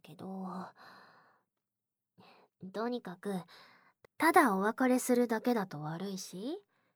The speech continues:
あーくん、前にあーしとのセックス、撮影しておかずにしたいって言ってたっしょ？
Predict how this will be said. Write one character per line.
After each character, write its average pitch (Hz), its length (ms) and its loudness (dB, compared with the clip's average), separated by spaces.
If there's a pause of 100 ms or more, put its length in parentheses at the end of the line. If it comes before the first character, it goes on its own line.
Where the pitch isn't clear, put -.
(560)
あ 220 160 0
ー 220 40 -4
く 190 140 -8
ん、 160 120 -6 (640)
前 302 220 6
に 240 160 2
あ 226 120 6
ー 269 60 6
し - 80 -4
と 302 120 2
の 247 100 -2
セ 220 140 -6
ッ 220 100 -10
ク 202 120 -8
ス、 185 160 -12 (460)
撮 190 260 -6
影 226 260 4
し - 100 -8
て 226 120 -2
お 196 140 -4
か 226 160 -4
ず 254 120 -6
に 254 160 -4
し - 80 -10
た 302 160 2
い 294 60 2
っ - 20 -6
て - 60 -10 (100)
言 180 80 -8
っ 180 40 -14
て 202 140 -6
た 190 100 -10
っ - 40 -18
し - 200 -14
ょ？ 381 120 -12